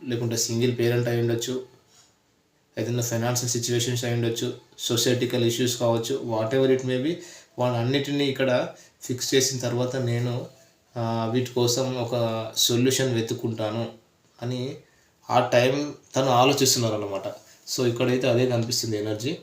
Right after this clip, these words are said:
So, అంటే మీ పైన అయితే వీళ్ళు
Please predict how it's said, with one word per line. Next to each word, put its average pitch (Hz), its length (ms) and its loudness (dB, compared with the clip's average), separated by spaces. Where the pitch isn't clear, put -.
So, 147 220 -2
అంటే 123 180 0
మీ 127 280 2
పైన 131 320 0
అయితే 143 460 0
వీళ్ళు 131 560 0